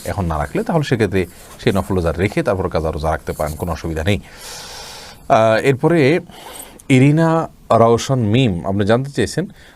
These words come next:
"কোনো স্বপ্ন দেখে তার ব্যাখ্যা খোঁজা উচিত কিনা?" আহ, ব্যাখ্যা খোঁজা যেতেই পারে, কিন্তু দেখলেই ব্যাখ্যা খোঁজার জন্য পেরেশান হওয়ার কোনো প্রয়োজন নেই। বিশেষ করে স্বপ্ন, যে স্বপ্ন দেখার পরে আপনার মধ্যে অস্থিরতা কাজ করে, সেটা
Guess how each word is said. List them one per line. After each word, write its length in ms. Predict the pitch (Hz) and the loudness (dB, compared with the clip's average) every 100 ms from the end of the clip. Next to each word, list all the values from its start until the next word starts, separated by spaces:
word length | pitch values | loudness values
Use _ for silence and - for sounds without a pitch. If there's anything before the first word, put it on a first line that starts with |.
| - | -4
"কোনো 140 | 147 139 | -2 -2
স্বপ্ন 320 | - 143 156 | -2 0 2
দেখে 560 | 117 113 - 139 135 - | 2 0 0 0 0 0
তার 180 | - 98 | 0 2
ব্যাখ্যা 340 | 87 101 - 117 | 2 0 -2 -6
খোঁজা 220 | 110 101 | -2 0
উচিত 280 | 92 131 123 | 0 -2 -6
কিনা?" 280 | - 87 - - - - - | -8 -14 -16 -20 -20 -14 -6
আহ, 280 | 131 117 | -2 0
ব্যাখ্যা 280 | - - - | 0 -2 -2
খোঁজা 220 | 214 202 | 0 2
যেতেই 300 | 165 139 190 | 2 4 2
পারে, 280 | 180 92 131 - - - _ - | 4 2 2 -4 -18 -20 _ 0
কিন্তু 460 | 160 160 175 175 - 117 | 2 4 2 2 -4 0
দেখলেই 420 | 120 120 165 190 | 2 4 2 4
ব্যাখ্যা 320 | 143 - 135 | 2 0 -4
খোঁজার 760 | - 120 104 110 160 - 107 95 - 87 95 | -2 0 2 2 0 -8 -16 -16 -16 -12 -4
জন্য 240 | 110 101 | -2 0
পেরেশান 340 | 98 98 - 95 | -2 -2 -2 -2
হওয়ার 180 | 92 | -2
কোনো 180 | - 85 | -2 -4
প্রয়োজন 340 | 73 82 78 85 | 0 0 0 0
নেই। 220 | 120 87 | 0 -2
বিশেষ 280 | 95 143 - | -6 -4 0
করে 280 | 143 139 139 - - - | 2 2 0 -12 -20 -14
স্বপ্ন, 680 | - 143 131 135 127 123 78 | -2 -2 0 0 2 2 2
যে 120 | 110 | -2
স্বপ্ন 280 | 104 120 123 | 0 -2 -2
দেখার 260 | 98 104 104 | -2 -2 -2
পরে 180 | 113 | 0
আপনার 200 | 95 98 | 0 -2
মধ্যে 160 | 95 90 | -4 -2
অস্থিরতা 500 | 85 - 123 104 95 | -4 -2 0 2 0
কাজ 240 | 82 82 | -2 -4
করে, 280 | - 113 - | -2 -2 -2
সেটা 360 | - 190 135 | -4 0 0